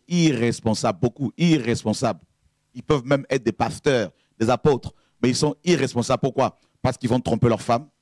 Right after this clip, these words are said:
étant pasteur, étant apôtre, étant diacre, étant ancien. Vérifiez bien, vous verrez qu'ils ont raté au niveau de la formation pa-,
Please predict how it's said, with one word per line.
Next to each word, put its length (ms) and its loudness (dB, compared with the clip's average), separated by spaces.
étant 240 0
pasteur, 560 0
étant 320 -2
apôtre, 440 0
étant 380 -4
diacre, 460 -2
étant 280 -2
ancien. 380 0
Vérifiez 580 2
bien, 240 2
vous 140 2
verrez 220 2
qu'ils 680 0
ont 120 4
raté 640 2
au 80 0
niveau 180 4
de 60 2
la 80 4
formation 520 -2
pa-, 200 0